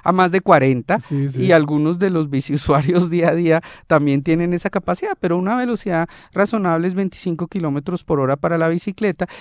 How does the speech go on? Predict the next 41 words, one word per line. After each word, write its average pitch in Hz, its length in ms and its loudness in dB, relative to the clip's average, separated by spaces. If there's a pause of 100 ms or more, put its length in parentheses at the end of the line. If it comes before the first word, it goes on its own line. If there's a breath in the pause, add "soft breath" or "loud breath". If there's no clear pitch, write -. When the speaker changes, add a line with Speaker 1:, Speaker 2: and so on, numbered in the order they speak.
Speaker 1:
y 196 100 -2
recordemos 185 560 -2
que 269 120 -2
alguna 202 320 0
de 254 80 0
esta - 140 -8
infraestructura 208 640 -4
ciclista 190 460 -6
también 180 280 -4
se 175 120 -10
puede 175 240 -4
usar 185 260 -4
por, 190 280 -4 (280 loud breath)
eh, 147 280 0
s-, 139 180 -6
eh, 156 80 0
bicicletas 156 580 -2
asistidas, 147 640 -2
no 190 140 2
por 349 200 2
ciclomotores, 160 800 -4
no 190 120 -6
Speaker 2:
Mm. 139 80 -12
Speaker 1:
por, 254 200 -2 (340 loud breath)
no 190 160 4
por 247 240 0
moto-, 180 480 -2
motocicletas, 151 800 -4
Speaker 2:
Mm. - 20 -14
Speaker 1:
sino 147 420 -4
asistida, 180 640 0 (260 loud breath)
que 175 120 2
vayan 147 400 2
a 139 80 0 (140)
esta 139 240 -4
velocidad. 123 580 -2
Speaker 2:
Sí. - 80 -20 (560 soft breath)
Mire, 180 300 0
eh, 143 240 -2
se 156 100 -4
me 143 100 -2